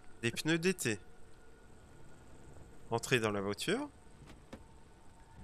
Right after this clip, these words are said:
Par contre, j'aimerais savoir comment entrer.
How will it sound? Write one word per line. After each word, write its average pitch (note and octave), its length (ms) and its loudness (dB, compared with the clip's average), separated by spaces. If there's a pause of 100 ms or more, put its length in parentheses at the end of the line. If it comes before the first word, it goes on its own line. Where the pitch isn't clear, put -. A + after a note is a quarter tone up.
(960)
Par B2+ 160 6
contre, F#3 200 6
j'aimerais C3+ 260 8
savoir D3 360 6
comment B2 260 4
entrer. C#3+ 280 2